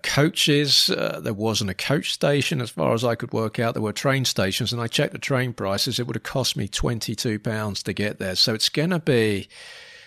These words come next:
very difficult for me to, to make this work, 'cause obviously I can't just stick to doing gigs in London. So I don't know how that's gonna work. And one of the things that always used to put me off, because I don't like being in a bubble,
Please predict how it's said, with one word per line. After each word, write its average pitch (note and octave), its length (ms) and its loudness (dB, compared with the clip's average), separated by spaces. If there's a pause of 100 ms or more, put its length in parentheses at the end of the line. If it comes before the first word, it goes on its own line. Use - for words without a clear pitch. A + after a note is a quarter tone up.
(180)
very C#3+ 360 4
difficult C3 600 0
for A2+ 140 0
me G#2 600 0 (320)
to, G2+ 300 0
to - 160 0
make G#2 260 -2
this - 240 -4
work, F#2+ 580 -4 (300)
'cause - 160 -2
obviously G2 400 -2
I F#2 60 -2
can't G2 320 -4
just - 140 -6
stick G#2+ 200 -2
to - 80 -8
doing F2 240 -4
gigs F#2 340 -2
in G2 120 -6
London. F2+ 420 -6 (1120)
So - 220 -4
I G#2 40 0
don't C3 140 2
know C3+ 100 4
how B2 140 4
that's A#2 260 0
gonna G2+ 220 2
work. G2 260 0
And C#3+ 80 2
one G3+ 100 6
of F#3+ 80 4
the C#3 60 -2
things C#3 360 2
that A#2+ 140 4
always A#2 280 2
used A2 160 0
to A#2 40 -2
put - 160 -2
me G#2+ 100 -2
off, G#2+ 120 -4
because E3+ 240 4
I F3+ 60 6
don't F#3+ 300 2
like D3 280 2
being B2 220 2
in A2 100 0
a G2 60 0
bubble, F#2 480 -2